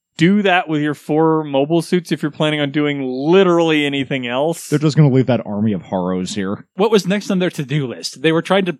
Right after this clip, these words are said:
Speaker 3: uh, bring Marina back to Azetistan. That's a bit bust, so.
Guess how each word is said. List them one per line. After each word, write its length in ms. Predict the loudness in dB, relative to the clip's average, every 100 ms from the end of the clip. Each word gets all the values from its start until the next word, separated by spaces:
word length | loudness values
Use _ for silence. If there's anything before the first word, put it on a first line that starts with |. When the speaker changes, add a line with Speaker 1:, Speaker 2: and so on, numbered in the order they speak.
| _ _ -6 -4
Speaker 3:
uh, 120 | 0
bring 200 | 0 0
Marina 360 | -2 -2 -2 -2
back 260 | -2 -4 -4
to 100 | -6
Azetistan. 760 | -2 -4 -4 -4 -4 -4 -10 -4
That's 280 | -2 -2
a 40 | -2
bit 260 | -4 -6 -4
bust, 360 | -2 -2 -6 -10
so. 600 | -6 -2 0 0 -4